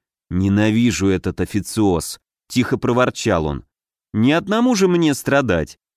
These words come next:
улыбнулся я от вида мучений своего напарника. Мои жёны к этому моменту отошли чуть в сторону, чтобы не мешать нашему разговору. Правда, они недолго были свободны, и вскоре к ним стали подходить жёны других аристократов.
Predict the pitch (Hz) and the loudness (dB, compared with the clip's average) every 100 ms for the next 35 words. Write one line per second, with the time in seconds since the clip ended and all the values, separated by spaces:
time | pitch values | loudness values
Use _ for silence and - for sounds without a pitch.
0 | - 131 185 185 208 180 156 147 143 135 | -2 2 4 2 0 0 2 2 2 2
1 | 139 131 135 123 143 143 131 - 117 123 | 0 2 2 2 2 2 2 0 0 2
2 | 123 123 117 135 120 101 78 78 67 - | 2 0 0 0 2 0 -2 -6 -10 -14
3 | _ _ _ _ _ - 104 135 131 120 | _ _ _ _ _ -4 0 2 2 2
4 | 226 226 190 170 160 151 147 143 147 143 | 2 2 0 0 0 0 2 2 2 2
5 | 135 123 123 120 143 160 - 156 - - | 2 0 0 -2 0 0 -2 -6 -6 -2
6 | 113 107 104 98 - _ - - 117 127 | 2 2 2 0 -4 _ -8 -2 2 2
7 | 131 139 - 135 - 113 104 104 98 98 | 4 2 2 -2 0 -2 -2 0 0 0
8 | 85 113 113 85 71 - _ _ _ _ | 0 0 0 -2 -4 -12 _ _ _ _
9 | _ _ 117 139 120 139 139 143 147 151 | _ _ 0 2 2 0 2 2 4 4
10 | 165 175 143 120 113 110 117 117 117 110 | 4 2 2 2 2 0 0 0 2 0
11 | 82 92 78 _ _ 98 98 - 156 165 | 2 -2 -2 _ _ -4 -4 0 4 4
12 | 156 147 151 143 - 139 131 131 120 131 | 2 2 2 2 0 0 0 -2 -4 -2
13 | 123 131 95 120 147 143 143 160 113 98 | 0 -2 0 0 2 2 0 0 0 -2
14 | 104 87 - 87 - 85 80 78 - | -2 -4 -4 -6 -4 -4 -4 -6 -12